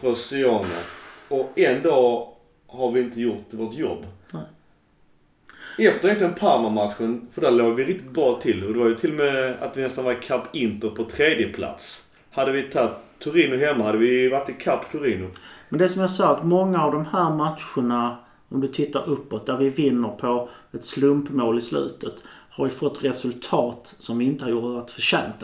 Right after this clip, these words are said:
Speaker 2: av. Alltså, vi har fått med oss många resultat. Och det som jag sa tidigare i, idag, att när man, när man har ett lag där det funkar, men man får med sig resultat ändå,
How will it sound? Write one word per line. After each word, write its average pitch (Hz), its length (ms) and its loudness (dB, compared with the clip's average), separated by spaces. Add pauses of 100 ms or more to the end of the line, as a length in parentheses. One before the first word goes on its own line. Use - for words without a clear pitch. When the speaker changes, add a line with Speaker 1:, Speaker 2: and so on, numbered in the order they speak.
(100)
Speaker 2:
av. 139 80 -16 (800)
Alltså, 127 180 -4
vi 147 100 -2
har 147 80 2
fått 151 240 -4
med 165 440 4
oss 117 140 -4
många 147 560 2
resultat. - 880 -4 (480)
Och 156 320 0
det 175 80 4
som 165 120 -4
jag 160 80 -2
sa 185 260 4
tidigare 151 480 6
i, 143 460 2
idag, 151 380 0
att - 260 -8 (560)
när 143 220 -2
man, 143 340 0 (220)
när 151 160 -4
man 147 120 0
har 147 140 -4
ett 147 60 -4
lag 151 380 4
där 143 120 2
det 131 60 -2
funkar, 156 640 2
men 131 160 2
man 131 140 2
får 143 120 -2
med 143 260 0
sig 135 160 -4
resultat 135 600 -2
ändå, 131 540 -4